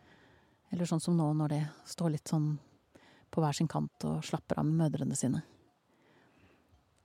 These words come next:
Veldig idyllisk. Det er ingen høyspentledninger eller strømledninger eller andre hytter eller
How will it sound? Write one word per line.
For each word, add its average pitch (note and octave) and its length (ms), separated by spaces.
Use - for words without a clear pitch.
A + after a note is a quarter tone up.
Veldig E3+ 880
idyllisk. E3 880
Det F3+ 80
er F3 280
ingen E3 340
høyspentledninger D3+ 840
eller D#3 160
strømledninger D3 680
eller D3+ 320
andre D#3+ 280
hytter E3 340
eller D#3 100